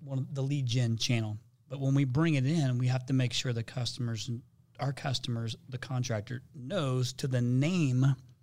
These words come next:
date, time of the customer. What do we bring in? Was it an install? Was it a service lead? If it's plumbing, was it drain? Was it a sump pump deal? What was it? Who's the C S R that booked the call? So that way we can at least help hold the C S R accountable.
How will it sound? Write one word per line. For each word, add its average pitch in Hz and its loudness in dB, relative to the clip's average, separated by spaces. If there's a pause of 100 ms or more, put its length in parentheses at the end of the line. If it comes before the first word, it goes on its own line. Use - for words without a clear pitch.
(360)
date, 147 2
time 147 2
of 135 0
the 120 0
customer. 120 0 (560)
What 185 -4
do 135 -2
we 123 2
bring 113 0
in? 104 0
Was 107 -4
it 143 -4
an 175 -2
install? 123 -4
Was 113 -4
it 139 -2
a 131 -2
service 180 -2
lead? 120 0
If 113 -6
it's - -14
plumbing, 151 -4
was 110 -2
it 117 -4
drain? 156 -2
Was 120 -2
it 123 -12
a 120 -16
sump 170 -8
pump 127 -2
deal? 123 0
What 165 8
was 185 12
it? 127 6 (840)
Who's 175 4
the 185 4
C 180 4
S 170 2
R 151 4
that 107 -2
booked 160 -2
the 123 -2
call? 113 0
So - -2
that 139 4
way 135 2
we 131 0
can 127 2
at 131 4
least 127 0
help 135 -2
hold 139 -2
the 117 0
C - 0
S 120 2
R 135 4
accountable. 117 0